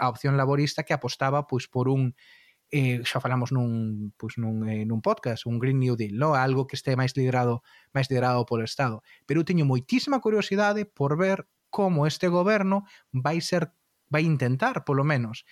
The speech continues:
equilibrar esta parte de, de máis intervención e máis investimento público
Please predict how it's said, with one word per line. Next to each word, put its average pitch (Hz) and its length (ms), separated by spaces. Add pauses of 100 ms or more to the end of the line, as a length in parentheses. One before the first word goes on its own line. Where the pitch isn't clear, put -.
(340)
equilibrar 147 880 (320)
esta 160 400
parte 117 480
de, 120 560 (480)
de 139 240
máis 160 240
intervención 139 640
e 120 80
máis 135 240
investimento 139 480
público 226 560